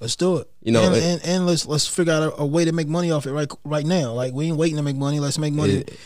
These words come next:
Speaker 1: right now. You know what I'm
Speaker 2: exactly.
Speaker 1: saying? The most, the best money you ever gonna have is money you enjoy making, bro. Like, I
Speaker 2: Man.
Speaker 1: think the, I think the direct line to success is through your God-given talents and gifts.
Speaker 2: Right.
Speaker 1: So whatever job you got, I don't care if you making a million.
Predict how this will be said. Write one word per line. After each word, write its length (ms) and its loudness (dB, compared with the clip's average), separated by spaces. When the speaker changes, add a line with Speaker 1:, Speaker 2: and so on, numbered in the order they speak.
Speaker 1:
right 200 2
now. 80 2
You 60 2
know 40 4
what 0 -
I'm 140 4
Speaker 2:
exactly. 180 0
Speaker 1:
saying? 180 -2
The 60 0
most, 300 0
the 80 -2
best 340 2
money 220 0
you 280 -2
ever 200 2
gonna 160 -2
have 360 -2
is 80 -6
money 220 0
you 140 0
enjoy 320 0
making, 320 -2
bro. 180 -6
Like, 120 -2
I 80 2
Speaker 2:
Man. 80 6
Speaker 1:
think 120 2
the, 40 -2
I 40 -4
think 200 0
the 80 -2
direct 480 2
line 320 0
to 140 -2
success 640 0
is 240 -2
through 260 -2
your 200 0
God-given 840 -4
talents 460 -6
and 160 -8
gifts. 280 -8
Speaker 2:
Right. 220 4
Speaker 1:
So 140 0
whatever 380 4
job 340 2
you 100 0
got, 220 -2
I 80 -4
don't 160 -2
care 160 -4
if 100 -8
you 60 -4
making 240 -4
a 60 -10
million. 640 -2